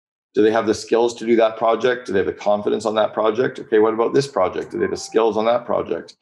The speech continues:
And then if you don't have the internal depth, how can you get them the training? Is there a book or a video or a course or a mentor,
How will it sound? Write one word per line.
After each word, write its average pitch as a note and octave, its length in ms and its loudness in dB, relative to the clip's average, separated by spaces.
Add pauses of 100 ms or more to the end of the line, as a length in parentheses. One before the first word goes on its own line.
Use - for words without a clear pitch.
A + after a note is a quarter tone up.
(320)
And A#2 100 0
then A#2+ 100 2
if A#2 120 0
you A#2+ 80 0
don't C#3 160 2
have B2+ 160 0
the A#2 160 0
internal A#2 480 0
depth, C3+ 340 2 (420)
how A#2+ 200 0
can B2 140 -2
you A2 80 2
get A2+ 160 2
them G#2+ 100 -4
the G2+ 80 0
training? G#2+ 380 -2
Is E2+ 120 -4
there E2+ 120 2
a E2 60 0
book - 340 0
or E2+ 100 0
a E2+ 100 -2
video A2+ 340 4
or F2 220 0
a - 40 -10
course A2 420 0 (240)
or F2 80 -2
a F2 80 -2
mentor, G2+ 560 -2